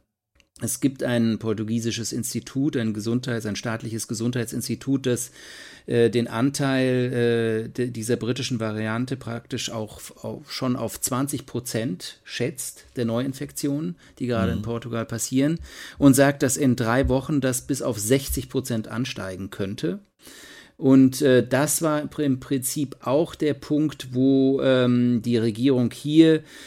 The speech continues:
Speaker 1: die Notbremse gezogen hat und die Schulen geschlossen hat. Die sind erst seit Freitag zu,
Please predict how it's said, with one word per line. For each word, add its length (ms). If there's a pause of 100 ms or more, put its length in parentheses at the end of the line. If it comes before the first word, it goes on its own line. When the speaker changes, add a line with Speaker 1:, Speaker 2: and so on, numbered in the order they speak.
(160)
Speaker 1:
die 100
Notbremse 720
gezogen 640
hat 220
und 160
die 100
Schulen 320
geschlossen 560
hat. 320
Die 80
sind 240
erst 320
seit 300
Freitag 680
zu, 360